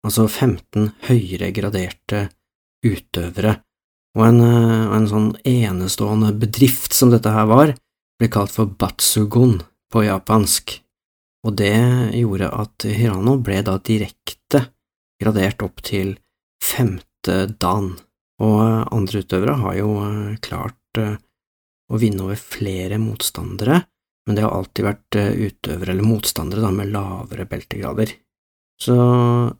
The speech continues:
i og med at han klarte det her, så ble han ganske kjent i Japan, og, ehm, han nøyde seg ikke bare med å vinne denne konkurransen. I løpet av de neste åra, og utover liksom førtitallet, nitten førtitallet,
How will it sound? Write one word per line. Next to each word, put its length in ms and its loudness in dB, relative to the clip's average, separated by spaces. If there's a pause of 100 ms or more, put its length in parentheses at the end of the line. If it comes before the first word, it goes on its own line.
(100)
i 80 4
og 80 6
med 340 4
at 120 -2
han 120 2
klarte 260 0
det 80 2
her, 180 0
så 40 0
ble 140 0
han 460 0
ganske 680 -4
kjent 600 -2
i 500 -6 (560)
Japan, 580 4 (480)
og, 380 4
ehm, 520 2 (220)
han 100 8
nøyde 220 8
seg 240 -4
ikke 140 2
bare 200 4
med 180 2
å 60 -2
vinne 380 -2
denne 520 -4 (140)
konkurransen. 640 -2
I 40 6
løpet 180 4
av 80 2
de 80 2
neste 320 0
åra, 380 4 (360)
og 120 -2
utover 340 -4
liksom 400 -8
førtitallet, 720 -2
nitten 240 0
førtitallet, 680 2